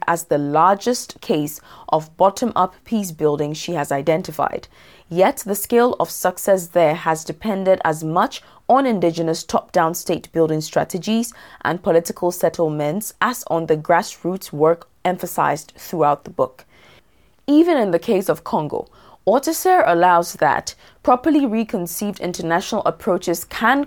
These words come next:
complement and amplify bottom-up initiatives. Pockets of peace. Perhaps the boldest and most surprising claim that Althusser makes in Frontlines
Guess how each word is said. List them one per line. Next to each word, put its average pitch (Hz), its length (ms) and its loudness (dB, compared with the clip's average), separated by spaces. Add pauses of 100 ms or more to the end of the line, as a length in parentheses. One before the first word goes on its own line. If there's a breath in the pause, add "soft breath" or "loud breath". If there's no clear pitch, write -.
complement 156 680 -2
and 156 220 -6
amplify 175 480 2
bottom-up 156 580 -2
initiatives. - 760 -8
Pockets 247 440 -2
of - 300 -4
peace. - 500 -8 (520 soft breath)
Perhaps 233 480 0
the - 80 -6
boldest 233 480 0
and 262 180 -2
most 247 220 -2
surprising 175 540 -2
claim 165 220 -4
that 165 160 0
Althusser 170 460 -4
makes 170 360 -2
in 156 140 -6
Frontlines 156 840 -4